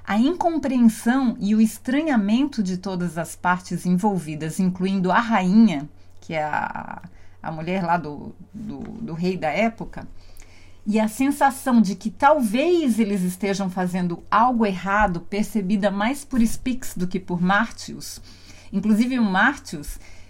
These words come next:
ele, ele conta uma história pra ele que ele sabe que não é real, mas é só pra ele se sentir mais confortável. É, tem uns trechos do diário dele que ele tenta convencer a si mesmo de que ele não comprou aqueles seres humanos como um mercador vulgar.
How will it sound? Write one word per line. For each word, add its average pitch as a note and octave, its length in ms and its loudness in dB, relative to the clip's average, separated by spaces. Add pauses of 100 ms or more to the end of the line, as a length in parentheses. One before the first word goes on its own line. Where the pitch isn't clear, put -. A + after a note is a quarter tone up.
(120)
ele, A3 380 2
ele G#3 220 0
conta C#4 380 0
uma B3 120 2
história F#3+ 400 2
pra F3+ 160 -2
ele A3 220 0
que - 120 -6
ele B3+ 120 -2
sabe G#3 320 0
que G3+ 120 -4
não E3+ 120 0
é E3+ 40 0
real, F#3 240 0
mas G#3+ 220 2
é G3+ 60 -2
só A#3+ 160 -2
pra B3+ 120 -4
ele C4 140 0
se B3 140 -4
sentir A#3+ 260 2
mais A#3+ 300 0
confortável. F#3 920 -2 (800)
É, F3 300 -2
tem F#3 220 -4
uns G3 260 -2
trechos G3 420 -2
do F3 160 -2
diário F3+ 480 4
dele F3 480 -2 (460)
que A#3 120 4
ele A#3 180 4
tenta C#4 480 -2
convencer A3 640 0
a E3+ 80 -2
si - 180 -4
mesmo A#3 420 2
de F3 140 -4
que - 80 -4
ele A3+ 100 2
não A#3+ 200 4
comprou B3+ 400 -2
aqueles F3+ 300 -2
seres E3+ 340 -6
humanos D#3 360 -6
como F3 220 0
um F#3 100 4
mercador F3+ 440 0
vulgar. D3 600 -6